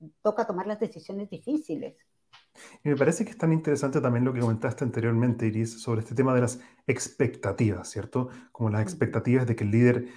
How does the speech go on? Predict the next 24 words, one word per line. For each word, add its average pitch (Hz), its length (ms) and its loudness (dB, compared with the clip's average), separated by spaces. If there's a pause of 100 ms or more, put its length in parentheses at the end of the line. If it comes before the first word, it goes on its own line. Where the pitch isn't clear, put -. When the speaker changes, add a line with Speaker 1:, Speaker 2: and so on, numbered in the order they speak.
(180)
Speaker 2:
tiene 117 200 4
que 101 60 -4
saber 104 220 0
escuchar, 131 540 4
tiene 113 200 2
que 113 60 0
empatizar, 113 680 0
tiene 117 180 2
que 110 120 0
saber 110 200 0
resolver 110 320 -2
<laughs> - 0 -
conflictos, 139 580 6
tiene 131 160 4
que 113 60 4
saber 120 320 6 (220)
fijar 120 260 2
objetivos, 139 560 8
tiene 143 180 2
que 113 60 2
saber 117 240 6
inspirar, 139 640 6
tiene 131 240 4
que... 123 260 4